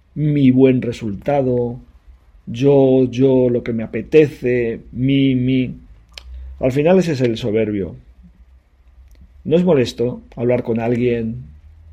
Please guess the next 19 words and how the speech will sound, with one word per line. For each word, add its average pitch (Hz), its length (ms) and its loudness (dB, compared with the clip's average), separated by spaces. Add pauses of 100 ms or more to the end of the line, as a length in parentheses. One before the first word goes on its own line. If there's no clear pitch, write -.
(380)
que 147 80 -4
esté 151 160 -4
todo 139 200 4
el 123 80 2
rato 123 220 -2
hablando 120 320 0
de 110 120 -2
sí 107 180 -8
mismo 104 440 -8 (240)
y 135 200 -6
que 120 240 -2
tú 143 100 -4
intentes, 135 680 0
no 120 100 -8
sé, 190 180 -4
colar, 113 380 -2
colar 107 260 -4
algo, 143 360 -2
colocar, 120 600 0